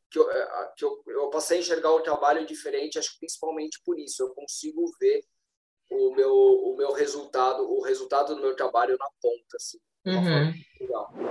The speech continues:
Speaker 2: E você, Má, pensando que estamos aí com dois trabalhos, né?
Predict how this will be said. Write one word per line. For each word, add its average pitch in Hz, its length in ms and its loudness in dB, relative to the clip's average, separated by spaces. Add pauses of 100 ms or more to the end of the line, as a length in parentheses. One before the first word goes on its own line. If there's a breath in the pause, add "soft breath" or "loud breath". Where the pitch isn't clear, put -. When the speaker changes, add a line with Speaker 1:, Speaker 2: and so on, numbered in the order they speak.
(320)
Speaker 2:
E 240 140 8
você, 247 440 10
Má, 240 260 10
pensando 208 580 4
que 196 340 2
estamos 196 380 0
aí 180 460 4 (100)
com 175 400 0
dois 190 300 8
trabalhos, 190 760 8
né? 196 300 6